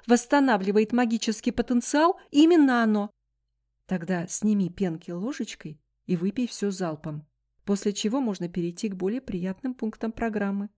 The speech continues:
посоветовала я, усаживаясь. «Какая ты рациональная, тётушка!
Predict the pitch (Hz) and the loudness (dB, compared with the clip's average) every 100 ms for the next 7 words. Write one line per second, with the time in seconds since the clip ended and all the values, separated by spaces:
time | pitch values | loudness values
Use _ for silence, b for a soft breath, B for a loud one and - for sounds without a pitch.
0 | _ _ 185 175 175 175 175 170 175 190 | _ _ -6 -2 -2 -2 -4 -6 -6 -4
1 | 208 196 - 160 160 151 156 - _ _ | -6 -6 -8 -8 -8 -12 -12 -18 _ _
2 | _ _ _ _ _ _ _ - 262 311 | _ _ _ _ _ _ _ -4 0 4
3 | 381 349 - 311 285 - 285 285 269 240 | 4 4 2 2 2 2 2 2 2 2
4 | 220 214 220 - 277 262 220 - 190 175 | 2 0 -2 0 -2 0 -6 -6 -8 -8